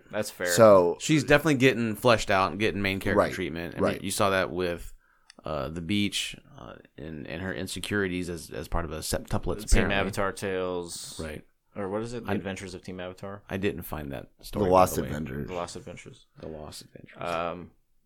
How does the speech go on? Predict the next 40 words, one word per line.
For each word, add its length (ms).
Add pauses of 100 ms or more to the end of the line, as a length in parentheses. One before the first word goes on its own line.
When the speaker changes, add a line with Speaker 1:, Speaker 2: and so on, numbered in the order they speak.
Speaker 1:
and 140
then 240
you 80
said 180
in 100
The 80
Search 320
she's 240
got 200
a 60
role 460
too. 220
Speaker 3:
The 60
Promise, 500
Speaker 1:
Or 60
Speaker 3:
she's 200
Speaker 1:
The 40
Speaker 3:
in 60
there 140
as 80
Speaker 1:
Promise, 280
Speaker 3:
well. 80
Speaker 1:
yeah. 180 (140)
So 240
Speaker 2:
Yeah. 260 (720)
Speaker 1:
yeah, 160
that's, 340
that's, 280 (140)
that's, 440 (320)
uh, 580
main 160
character 260
treatment 380
for 80
sure. 340 (540)
Definitely 300
a 40
side 260
character 340
though. 260